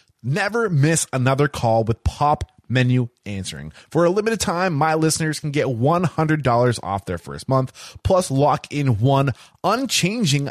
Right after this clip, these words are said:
monthly rate at popmenu dot com slash unstoppable.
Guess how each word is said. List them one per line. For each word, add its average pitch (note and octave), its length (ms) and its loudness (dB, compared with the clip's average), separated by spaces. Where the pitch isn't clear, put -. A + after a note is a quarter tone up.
monthly D3+ 480 0
rate C#3 360 0
at - 180 -6
popmenu D#3 960 0
dot D#3+ 260 2
com D#3+ 300 0
slash E3 340 0
unstoppable. D3+ 880 0